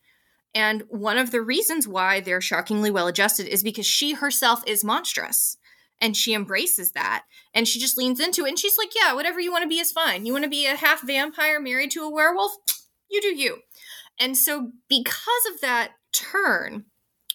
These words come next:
we start seeing, I think, in the, the mid to late two thousands and, and, you know, twenty tens, fifteens, and now twenty twenty-two, a lot of monster series for the tiny humans, like the pre-K and kindergarten set,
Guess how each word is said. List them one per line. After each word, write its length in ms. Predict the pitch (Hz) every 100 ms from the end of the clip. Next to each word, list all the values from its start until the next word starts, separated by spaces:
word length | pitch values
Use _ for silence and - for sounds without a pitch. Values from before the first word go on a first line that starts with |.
| -
we 140 | 262
start 340 | 247 277 269 -
seeing, 560 | - 247 214 208 202 - - - -
I 140 | 226
think, 380 | 226 220 208 - - -
in 560 | 220 208 208 196 -
the, 460 | 196 202 196 190 185
the 80 | 208
mid 260 | 214 240 247
to 100 | 254
late 200 | 220 -
two 140 | 233
thousands 420 | 226 180 175 185
and, 220 | 190 190 -
and, 480 | 190 190 190 123 - _ _
you 100 | 214
know, 60 | 185
twenty 480 | - 220 202 214
tens, 500 | 208 - 208 190 196
fifteens, 640 | - 190 - 202 190 190 -
and 140 | 196
now 240 | 185 180 190
twenty 400 | - 190 190 196
twenty-two, 720 | - 175 180 - 311 214 208 - - - - _
a 140 | 214 220
lot 580 | 202 202 202 269 320 -
of 640 | 208 202 202 202 196 - -
monster 800 | 208 202 196 185 226 - 233 208
series 800 | 196 - 220 202 185 175 175 175
for 480 | - - 180 180 175
the 120 | 175
tiny 320 | 190 208 190 185
humans, 520 | 175 156 165 226 -
like 220 | 185 180
the 80 | 185
pre-K 640 | - 208 208 - 175 170
and 100 | 165
kindergarten 540 | - 247 302 185 170 180
set, 440 | - 160 -